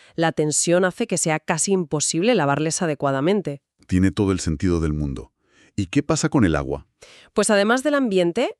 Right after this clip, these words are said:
Speaker 1: el agua debe oscilar entre los treinta y seis y treinta y ocho grados. Y un detalle clave,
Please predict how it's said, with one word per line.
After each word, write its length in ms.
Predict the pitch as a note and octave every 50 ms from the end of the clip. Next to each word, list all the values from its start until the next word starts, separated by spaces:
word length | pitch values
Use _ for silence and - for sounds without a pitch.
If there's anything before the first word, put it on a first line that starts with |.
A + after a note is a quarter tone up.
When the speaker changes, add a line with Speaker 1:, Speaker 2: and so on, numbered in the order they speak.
| _ _
Speaker 1:
el 200 | - F#3+ F#3 F#3+
agua 320 | G#3 A#3 A#3+ B3 B3+ B3+
debe 220 | A#3+ A#3+ A#3+ B3+ B3+
oscilar 400 | A#3 - - A#3 G#3 G#3+ A3+ B3+
entre 240 | B3+ A#3+ - G#3+ F#3+
los 240 | F#3+ F#3 F3 -
treinta 340 | - - G3+ F#3+ G3 F#3 F#3
y 60 | F#3
seis 400 | F#3+ - - A#3+ C4 C#4 B3+ -
y 40 | C4
treinta 340 | A3+ - G#3 G3 G3 F#3+ F3+
y 100 | F3+ F#3+
ocho 240 | F#3+ - - A3 G3
grados. 520 | F3 D#3+ D3+ C#3+ C#3 C3 C3+ - - - _ _ _ _ - - _
Y 140 | - F#3 G3+
un 80 | G3+
detalle 400 | G#3 G3 F#3 - F#3 F3 F#3 E3
clave, 320 | - - E3+ F3 G3 C4+